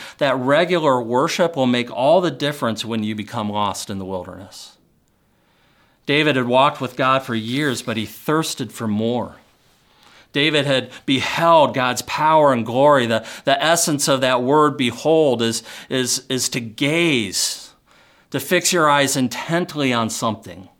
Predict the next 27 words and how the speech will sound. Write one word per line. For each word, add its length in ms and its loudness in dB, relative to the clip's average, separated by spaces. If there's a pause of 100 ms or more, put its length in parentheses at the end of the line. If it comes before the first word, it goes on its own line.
(840)
David 400 4
had 320 -2
watched 460 2
God 220 2
over 160 2
the 120 -2
course 480 2
of 80 -4
his 200 -2
life 400 2
through 280 -2 (200)
his 200 0
creation, 640 0
through 180 -4
his 160 -2
faithfulness 840 -2
and 160 -4
deliverance 800 -2
and 160 -6 (180)
his 220 -2
provision. 640 0
And 180 0
now 340 2
when 120 0
everything 540 0
is 160 -4
dark, 480 4